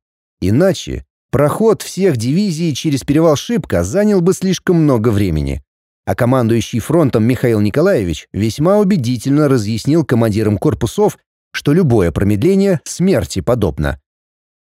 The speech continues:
Пятого июля три конные дивизии обоих корпусов под общим командованием атамана Серова выбили противника из Эни-Загра,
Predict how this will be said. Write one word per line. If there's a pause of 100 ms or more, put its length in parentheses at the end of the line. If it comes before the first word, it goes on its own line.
(320)
Пятого
июля
три
конные
дивизии
обоих
корпусов
под
общим
командованием
атамана
Серова
выбили
противника
из
Эни-Загра,